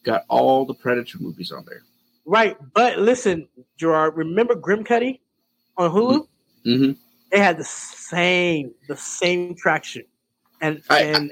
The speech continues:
Speaker 1: I,
Speaker 2: and in order for you to watch that movie, you had to go to Hulu. You had to see it.
Speaker 1: Mm-hmm.
Speaker 2: I mean, Grim Cuddy, I didn't even hear anything about. I was like, "What is going on?" I mean, it was like an article in Bloody disgusting.
Speaker 1: Well,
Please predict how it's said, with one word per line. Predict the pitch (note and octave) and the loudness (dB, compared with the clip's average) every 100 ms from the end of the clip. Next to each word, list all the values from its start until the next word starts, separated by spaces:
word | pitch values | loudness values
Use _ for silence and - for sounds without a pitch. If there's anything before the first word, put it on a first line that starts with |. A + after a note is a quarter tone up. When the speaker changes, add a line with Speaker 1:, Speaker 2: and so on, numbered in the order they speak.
| - | -10
Speaker 1:
I, | - - - E3+ | -12 -12 -6 -4
Speaker 2:
and | E3 | -2
in | E3 | 0
order | G3 A#3+ | 2 4
for | B3+ A#3 | 2 -2
you | - | 0
to | A3+ | 2
watch | F3+ G#3 D4 - | 2 2 0 -2
that | A#3+ C#4 | -4 -2
movie, | A#3 D4 G#3 G3+ _ _ | -2 -2 -4 -6 _ _
you | G#3 | 0
had | A3 | 2
to | |
go | A3 | 2
to | A3+ | 2
Hulu. | G3+ E4 G#3 C#3 - _ - | 4 4 2 0 -10 _ -2
You | G#3 | -2
had | G#3 | -2
to | |
see | - D4 F4 | -10 -4 -2
it. | G#4+ - _ _ - | -2 -8 _ _ -2
Speaker 1:
Mm-hmm. | D3 | 0
Speaker 2:
I | |
mean, | G3+ - - - | 2 4 2 0
Grim | G#3+ E4+ - | -2 -4 0
Cuddy, | B3 G3+ | 2 2
I | G3 | 2
didn't | C#4 | 0
even | A3 F3 - | 0 -4 -6
hear | G#3+ F#3+ | -2 0
anything | F3+ C#4+ G#4+ F#4+ F#3+ | 0 0 0 -2 -2
about. | D#3 D3+ B2+ A2 _ | 0 0 0 -6 _
I | G3 A#3+ | 2 2
was | |
like, | G3+ D#3+ | 4 2
"What | G3+ B3 | 2 0
is | A3 G#3 | -2 -6
going | G#3+ A3 | -4 -2
on?" | G#3+ F#3 | -2 -4
I | F#3 | -6
mean, | G3+ F3+ D#3 _ | -4 -4 -6 _
it | G3 | 0
was | F#3 | 2
like | E3+ | 0
an | C#3 - | -4 -8
article | D3 E3+ - E3 | -10 -8 -6 -6
in | C#3+ C3+ _ _ _ _ C3+ | -6 -10 _ _ _ _ 2
Bloody | E3+ E3 | 2 2
disgusting. | - D3+ F#3 - C#3+ D3 - | -6 -10 -10 -10 -14 -12 -2
Speaker 1:
Well, | G#3 G3+ | 0 0